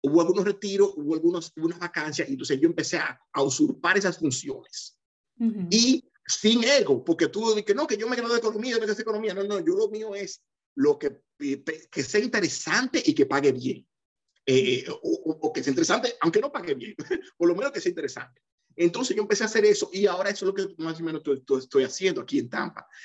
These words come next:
Speaker 1: Eh,
Speaker 2: Ajá,
Speaker 1: soy,
Speaker 2: ¿qué te
Speaker 1: soy
Speaker 2: dedicas?
Speaker 1: economista, pero tam-, también estoy, eh, eh, estamos pensando en la población para el dos mil cincuenta, población para el dos mil setenta, las implicaciones que eso tiene, qué tipo de terreno van a ser des-, desarrollado, etcétera, etcétera. Eh, eh, eh, pero digo, eh, y lo mismo pasa,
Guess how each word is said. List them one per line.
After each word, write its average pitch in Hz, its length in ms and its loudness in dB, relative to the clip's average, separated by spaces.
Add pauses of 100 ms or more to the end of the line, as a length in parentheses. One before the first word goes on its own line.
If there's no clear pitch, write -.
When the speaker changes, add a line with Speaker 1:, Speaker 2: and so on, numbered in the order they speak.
(160)
Speaker 1:
Eh, 135 200 8
Speaker 2:
Ajá, 214 100 -2
Speaker 1:
soy, - 220 2
Speaker 2:
¿qué 143 60 2
te - 80 0
Speaker 1:
soy - 140 2
Speaker 2:
dedicas? 196 220 2
Speaker 1:
economista, 220 440 0
pero - 160 -4
tam-, - 220 -8 (680)
también 143 300 6
estoy, 175 260 6
eh, 151 360 -2
eh, 139 120 0
estamos 147 220 -6
pensando 156 340 -2
en 135 100 -4
la 123 120 -2
población 135 360 0
para 139 120 -4
el 120 60 -4
dos 123 120 -2
mil 139 100 -4
cincuenta, 156 540 -2
población 127 300 -4
para 151 80 -2
el 135 60 0
dos 135 80 4
mil 135 100 0
setenta, 160 680 2 (280)
las 135 140 -4
implicaciones 139 460 2
que 147 60 4
eso - 180 2
tiene, 170 500 4 (240)
qué 170 140 4
tipo 170 260 0
de 165 60 2
terreno 160 220 0
van 143 100 -2
a 127 40 -4
ser 131 120 -4
des-, 135 120 0
desarrollado, 143 720 -2 (200)
etcétera, 127 400 0
etcétera. - 440 -10 (380)
Eh, 123 220 2
eh, 117 220 4
eh, 123 260 4
pero 135 200 6
digo, 175 260 -2
eh, 131 180 -4
y 151 100 2
lo 156 100 4
mismo 196 220 -2
pasa, - 280 -8